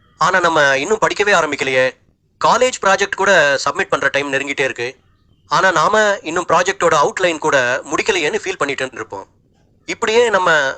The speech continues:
நமக்கான கோலை செட் பண்ணிட்டு நம்ம சோம்பேறித்தனத்தால அதை ஒழுங்கா கம்ப்ளீட் பண்ண முடியாம தள்ளி போட்டுக்கிட்டே இருக்கிறதால யாருக்கும் எந்த பலனும் இல்லை. So நீங்களும் இதே மாதிரி வேலையை தள்ளி போடாம இருக்கிறதுக்கு இந்த வீடியோவை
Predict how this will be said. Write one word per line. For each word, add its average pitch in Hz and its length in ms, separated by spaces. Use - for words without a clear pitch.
நமக்கான 147 580
கோலை 170 240
செட் 135 160
பண்ணிட்டு 135 340
நம்ம 127 280
சோம்பேறித்தனத்தால 151 720
அதை 127 120
ஒழுங்கா 160 280
கம்ப்ளீட் 202 340
பண்ண 151 120
முடியாம 135 640
தள்ளி 143 220
போட்டுக்கிட்டே 147 400
இருக்கிறதால 123 380
யாருக்கும் 131 400
எந்த 123 160
பலனும் 123 320
இல்லை. 104 260
So 180 320
நீங்களும் 208 400
இதே 175 240
மாதிரி 170 200
வேலையை 135 240
தள்ளி 127 240
போடாம 120 400
இருக்கிறதுக்கு 127 520
இந்த 117 180
வீடியோவை 156 340